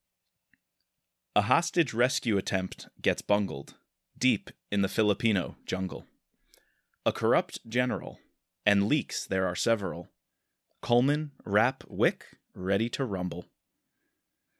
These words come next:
David and Omar will do whatever they could for the goal of Palestinian statehood. Ben Friedman lies. Kennedy not duped by the guys.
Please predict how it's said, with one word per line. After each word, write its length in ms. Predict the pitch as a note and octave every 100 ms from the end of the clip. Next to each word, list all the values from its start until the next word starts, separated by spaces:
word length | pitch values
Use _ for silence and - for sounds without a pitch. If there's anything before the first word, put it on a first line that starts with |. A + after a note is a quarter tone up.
| _ _ _ _ F2+
David 320 | G#2+ E3 F3
and 140 | E3+
Omar 520 | D3+ F3 G2 F2+ G2 _ _
will 140 | G#2+ G#2+
do 180 | A2+
whatever 340 | A#2+ G#2+ A#2 A2
they 140 | G2
could 360 | F#2+ B2+ F2 - _ _ _ _ _ _
for 140 | -
the 100 | G#2
goal 420 | F#2+ C#3 A2 F2 G2+
of 160 | F#2+ -
Palestinian 720 | - G#2+ G2+ - G#2+ G2 F#2
statehood. 580 | F2 - A2 F#2 D2+ - _ _ _ _ _ _ - _ _ -
Ben 160 | G#2 G#2
Friedman 460 | - D3 D3+ C3+
lies. 600 | A2 G#2+ F#2 G#1+ - - - _ _ _
Kennedy 460 | - B2+ D3 A#2 F#2+
not 260 | G2+ G#2
duped 300 | A2+ C3 -
by 140 | A#2 A#2
the 80 | G#2
guys. 640 | A2+ G#2+ C#2 G1+ D2+